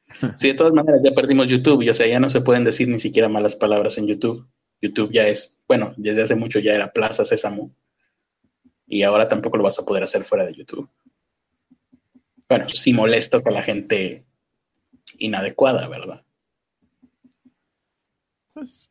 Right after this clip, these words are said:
Speaker 1: si molestas a pro-, a políticos principalmente.
Speaker 2: Políticos, empresarios, gente que tenga cosas que perder y tú tengas realmente,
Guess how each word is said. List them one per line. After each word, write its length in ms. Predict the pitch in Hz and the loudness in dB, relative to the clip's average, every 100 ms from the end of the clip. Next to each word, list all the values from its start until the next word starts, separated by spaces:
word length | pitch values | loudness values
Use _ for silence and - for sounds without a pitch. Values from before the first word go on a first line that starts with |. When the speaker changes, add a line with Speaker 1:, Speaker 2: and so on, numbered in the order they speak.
| - | -20
Speaker 1:
si 160 | - | -14
molestas 460 | 165 160 156 147 135 | -12 -8 -8 -6 -6
a 180 | 220 - | -8 -8
pro-, 240 | 113 113 | -12 -10
a 120 | 113 113 | -10 -8
políticos 480 | 139 143 - 120 113 | -8 -8 -12 -12 -12
principalmente. 760 | 113 113 120 120 123 110 104 _ _ _ _ - | -14 -12 -12 -10 -10 -14 -20 _ _ _ _ 0
Speaker 2:
Políticos, 800 | 240 233 123 113 - - 127 123 | 2 4 2 0 -2 0 0 2
empresarios, 880 | 151 143 147 - 117 110 110 113 113 | 0 0 0 2 2 2 4 4 2
gente 300 | - 151 151 156 | 2 2 2 -2
que 80 | |
tenga 460 | 143 127 120 117 - | 0 0 2 0 0
cosas 300 | 107 101 - | -6 -4 -6
que 80 | - | -6
perder 560 | - 98 95 95 95 - | -2 -2 -2 -6 -8 -10
y 60 | 104 | -10
tú 120 | 110 | -4
tengas 580 | 117 110 110 107 - - | -4 0 0 0 -2 -2
realmente, 840 | 101 104 101 - 98 87 87 - | -6 -6 -8 -6 -6 -6 -10 -16